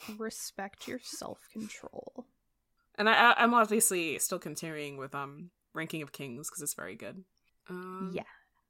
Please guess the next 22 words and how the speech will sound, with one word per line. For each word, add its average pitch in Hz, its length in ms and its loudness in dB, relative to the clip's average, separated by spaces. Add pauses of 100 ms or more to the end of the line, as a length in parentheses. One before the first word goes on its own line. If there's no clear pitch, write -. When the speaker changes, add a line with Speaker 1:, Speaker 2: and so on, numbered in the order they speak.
Speaker 2:
and 190 100 -10
that's 202 200 -4
Speaker 1:
I 240 40 6
Speaker 2:
it. - 20 8
Speaker 1:
mean, 339 120 8
I've 359 140 8
heard 403 200 2
good 226 140 2
things 175 180 -6
about - 220 -8
it. - 140 -6
I 240 100 2
may, 233 220 2
I 240 120 0
may 233 120 0
pick - 180 -8
it - 60 -8
up. - 200 -10 (200)
Speaker 2:
Yeah, 196 440 0 (180)
like, 233 200 0
it's 269 180 -4
very, 349 680 2